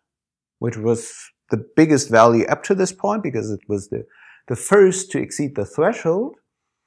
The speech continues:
but this, um, the, the maximum in this sequence might of course be larger.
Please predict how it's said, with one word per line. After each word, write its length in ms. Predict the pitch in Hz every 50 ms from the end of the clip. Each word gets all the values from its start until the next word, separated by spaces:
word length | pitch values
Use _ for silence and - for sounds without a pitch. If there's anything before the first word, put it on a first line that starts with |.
| _ _ _ _ _ _ _ _ _ _ _ _ _ _ _ _ _ _
but 600 | - 190 208 240 285 339 392 381 - - - - _ _ _ _ _ _ _ _ _ _ _ _ _ _ _ -
this, 540 | 151 165 175 180 175 175 - - - - - _ _ _ _ _ _ _ _ _ _ _ _ _ _ _ _ _
um, 540 | - 123 127 127 123 123 123 120 117 113 107
the, 200 | - 107 95 - -
the 120 | 107 110
maximum 600 | 98 98 104 123 170 240 - - 214 175 147 123
in 100 | 117 113
this 160 | 113 113 110
sequence 400 | - 131 123 - 147 147 135 -
might 240 | - 120 120 117 120
of 140 | 117 - -
course 280 | - - 104 101 101 -
be 180 | - 101 95
larger. 500 | 92 85 78 73 69 71 - - - -